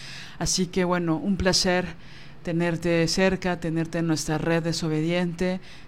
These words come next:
Te agradecemos muchísimo, muchísimo. Y por favor, ya deja esa ropa,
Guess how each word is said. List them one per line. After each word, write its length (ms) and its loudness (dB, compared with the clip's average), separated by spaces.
Te 80 -2
agradecemos 640 2
muchísimo, 560 -2
muchísimo. 720 -2
Y 100 2
por 160 4
favor, 280 8
ya 120 8
deja 380 2
esa 260 8
ropa, 460 2